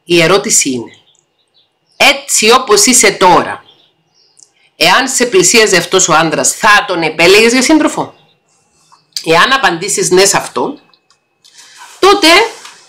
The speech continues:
μπορείς να επικοινωνήσεις την ανάγκη σου για ισότιμη σχέση, πώς; Παίρνοντας το μαζί σου στη θεραπεία. Να του πεις ότι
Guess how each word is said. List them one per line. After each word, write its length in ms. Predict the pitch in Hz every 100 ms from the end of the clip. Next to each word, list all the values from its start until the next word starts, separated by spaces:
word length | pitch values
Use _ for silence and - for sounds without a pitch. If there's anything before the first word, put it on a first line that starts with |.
| _ _ _ _ _ _ _ _ _ _ _ _ _ _ 185
μπορείς 460 | 220 233 339 285
να 120 | 262
επικοινωνήσεις 920 | 208 - 160 165 156 151 151 147 139 -
την 180 | 156 151
ανάγκη 400 | 151 151 139 139
σου 140 | 151
για 120 | 143
ισότιμη 440 | 139 - 139 139 131
σχέση, 420 | - 285 - -
πώς; 460 | 226 - - - _ _ _ _ _
Παίρνοντας 580 | 254 277 233 185 165 160
το 100 | 156
μαζί 260 | 147 165
σου 140 | 294 311
στη 140 | 285
θεραπεία. 520 | - 185 143 127 117 - _ _ _ _ _
Να 180 | 160 160
του 120 | 165
πεις 260 | 165 175 160
ότι 360 | 147 - 104